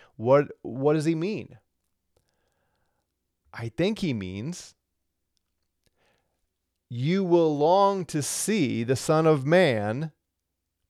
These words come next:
destroying the beast who's waging war. I, I read that so quickly from Daniel. Let me go back here. "I kept looking, and the horn was waging war with the saints and overpowering them."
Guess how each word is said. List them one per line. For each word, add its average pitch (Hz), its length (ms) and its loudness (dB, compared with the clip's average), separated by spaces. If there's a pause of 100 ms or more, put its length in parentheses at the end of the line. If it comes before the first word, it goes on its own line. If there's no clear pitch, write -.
(280)
destroying 135 1300 0 (1080)
the 110 140 -10
beast 113 720 -4 (840)
who's 131 200 -6
waging 143 400 2
war. 160 200 4
I, 110 100 2
I - 120 -2
read 131 320 0
that 113 260 -4
so 139 160 -4
quickly - 360 -6
from 110 160 -10
Daniel. 127 280 -2
Let 110 80 -6
me 117 80 -8
go 113 120 -2
back 123 280 0
here. 110 240 -6 (1600)
"I 107 60 -6
kept 160 240 0
looking, 160 320 0
and 135 100 -2
the 127 140 8
horn 160 460 2
was 131 160 0
waging 143 460 0
war 123 180 4
with 127 120 -4
the 143 80 -2
saints 127 320 -6
and 131 60 -6
overpowering 131 800 0
them." - 360 -14